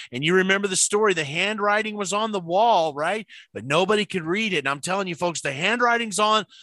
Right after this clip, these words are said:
the wall right now in the United States. Very few can read it.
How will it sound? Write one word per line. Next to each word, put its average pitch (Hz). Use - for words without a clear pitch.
the 170
wall 196
right 185
now 196
in 170
the 160
United 175
States. 190
Very 190
few 170
can 147
read 139
it. -